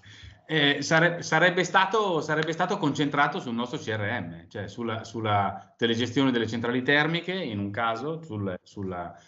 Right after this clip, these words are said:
eh, gestione dell'energia, eh, o meglio, del riscaldamento all'interno delle, delle, delle abitazioni unifamiliari piuttosto che condominiali, eh, che, che siano,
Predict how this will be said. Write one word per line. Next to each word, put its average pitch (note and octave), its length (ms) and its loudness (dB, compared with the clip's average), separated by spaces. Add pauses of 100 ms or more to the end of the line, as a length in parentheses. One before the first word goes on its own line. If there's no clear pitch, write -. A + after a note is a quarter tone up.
(120)
eh, F2 100 -8
gestione G#2+ 420 0
dell'energia, G#2 1080 0 (100)
eh, E2+ 160 -8
o E2+ 80 -4
meglio, F#2 220 0
del F#2 120 -4
riscaldamento G2+ 720 2
all'interno F#2 420 -2
delle, F2 480 -4
delle, E2+ 520 -4
delle F2+ 160 -4
abitazioni F#2+ 840 0 (600)
unifamiliari G2 680 2
piuttosto - 340 -10
che F2 160 -8
condominiali, F2+ 640 -2 (360)
eh, D#2 640 -6
che, D#2 580 -8
che A#2 100 -2
siano, C#3 520 4